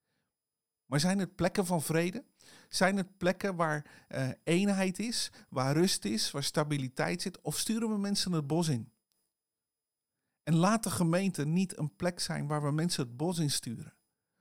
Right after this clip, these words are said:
Alleen maar voor ons eigen gelijk. Waar we van dingen een halszaak maken die geen halszaak zijn. Hou je blik op het grote geheel. Soms is het goed om te zeggen: "Agree to disagree." We zijn het met elkaar eens dat we het oneens zijn.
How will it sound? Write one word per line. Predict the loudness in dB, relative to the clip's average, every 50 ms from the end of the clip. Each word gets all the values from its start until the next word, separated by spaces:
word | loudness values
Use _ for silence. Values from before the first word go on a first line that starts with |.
| _ _ _
Alleen | -2 0 2 2 2 2
maar | 0 0 0
voor | 0 -2 -2
ons | -2 -4
eigen | -4 -4 -4 -4 -4 -4 -4
gelijk. | -4 -4 -2 -4 -4 -2
Waar | -2 0 0 2
we | 0 -2 -2 -6 -6
van | -2 0 0 2 4
dingen | 4 4 4 2 0 0 -2
een | -2
halszaak | 0 2 2 4 4 4 2 0 -2 -2 -4 -4
maken | -4 -4 -4 -4 -6 -6
die | -6 -6 -6
geen | -4 -4 -4 -2 -2
halszaak | -2 -2 -2 -2 -2 -2 -4 -2
zijn. | -2 -2 -2 -2 -4 -8 -10 _ _ _ _ _ _ _ _ _ _ _ _ _ _ _ _ _ _ _ _
Hou | -2 2 2 4 4
je | 4 2 2
blik | 2 2 0 0 0 -4 -8
op | -6 -4
het | -4 -4
grote | -4 -2 -2 -2 -2 -4
geheel. | -4 -4 -4 -4
Soms | -2 -2 0 0 0 0 0
is | 0 -2 -4
het | -6 -8
goed | -8 -8 -6 -6 -6
om | -6
te | -6
zeggen: | -6 -6 -8 -10 -14 _ _ _ -8
"Agree | -8 -4 0 2 2 2 2
to | 0 -2 -2
disagree." | -2 -2 -2 -2 -2 -4 -4 -4 -4 -6 -6 -10 -16 _ _ _ _ _ _ _ _ _ _ _ _ _
We | -6 -2
zijn | 0 2 2 2
het | 0 -2
met | -2 -2
elkaar | -2 -2 -4 -4 -4 -2
eens | -2 0 0 2 0 0 -2
dat | -2 -4 -4
we | -4 -4
het | -6 -4
oneens | -4 -4 -4 -2 -2 -2 -2 -2 -2
zijn. | -4 -6 -6 -10 -12 -14